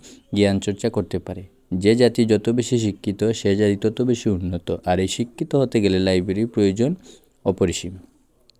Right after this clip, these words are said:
তিন নং প্রশ্নে দেওয়া আছে, তুমি একটি ব্যক্তিগত লাইব্রেরি তো তৈরি করতে চাও, সেখানে কী কী ধরনের বই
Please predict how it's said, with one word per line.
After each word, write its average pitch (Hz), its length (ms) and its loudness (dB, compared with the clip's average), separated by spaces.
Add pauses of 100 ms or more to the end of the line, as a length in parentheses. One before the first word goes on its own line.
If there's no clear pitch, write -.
(720)
তিন 120 200 6
নং 131 120 4
প্রশ্নে 127 300 2
দেওয়া 98 240 6
আছে, 98 360 0 (680)
তুমি 143 340 0 (520)
একটি 113 380 0
ব্যক্তিগত 113 520 0
লাইব্রেরি 107 420 2
তো 107 160 -2 (160)
তৈরি 113 260 2
করতে 98 320 -2
চাও, 95 280 -8 (360)
সেখানে 131 360 -2
কী 147 160 -6
কী 156 180 -4
ধরনের 123 300 2
বই 107 340 0